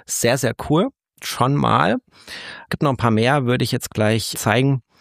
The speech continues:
Wer Materia nicht kennt, also es ist so deutscher Hip-Hop, Rap, ne, ums, äh, Produzententeam von The Krauts, der auch schon bei den Vorgängeralbumen mit am Start war. Ja, ist so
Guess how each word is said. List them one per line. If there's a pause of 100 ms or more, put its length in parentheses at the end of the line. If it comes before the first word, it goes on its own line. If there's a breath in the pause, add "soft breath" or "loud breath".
(420 loud breath)
Wer
Materia
nicht
kennt,
also
es
ist
so
deutscher
Hip-Hop, (140)
Rap, (180)
ne, (520 loud breath)
ums,
äh,
Produzententeam
von
The
Krauts, (680)
der
auch
schon
bei
den
Vorgängeralbumen
mit
am
Start
war. (760 loud breath)
Ja,
ist
so